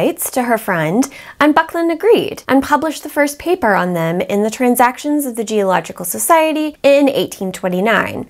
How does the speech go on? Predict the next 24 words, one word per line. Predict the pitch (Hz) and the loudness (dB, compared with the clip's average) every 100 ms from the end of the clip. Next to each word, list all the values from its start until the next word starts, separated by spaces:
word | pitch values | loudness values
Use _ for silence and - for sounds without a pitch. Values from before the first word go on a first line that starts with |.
| - | -2
a | 254 | -2
publication | 262 320 403 320 294 285 247 | 2 2 2 0 -2 0 0
Mary | 214 214 214 | 2 2 2
was | 196 - | 0 0
unable | 208 214 233 269 269 | 2 4 4 2 0
to | 294 | -2
contribute | 330 311 202 180 175 | -2 0 0 -2 -6
to | 170 160 208 | -4 0 2
given | 208 208 247 | 0 0 2
her | 294 | 2
gender, | 240 208 208 202 202 - | 2 2 2 2 0 -4
social | - 190 - | -4 -4 -4
status, | 180 185 160 160 160 | -2 0 0 0 -4
and | - 202 196 | -2 0 2
lack | 185 196 | 2 0
of | 190 | -6
university | 180 175 160 165 160 165 160 | -6 -4 -2 -4 -4 -6 -6
education. | 151 - 226 208 - - - - | -6 -8 0 0 0 -6 -8 0
She | - 320 | 4 6
also | 571 571 370 | 6 4 4
helped | 247 240 | 2 2
Buckland | 202 202 214 202 | -2 0 -6 -6
characterize | - 196 190 196 185 175 175 | -2 -2 0 -2 0 0 -2
preserved | - 233 208 196 180 175 | -6 -8 -4 -2 -2 -2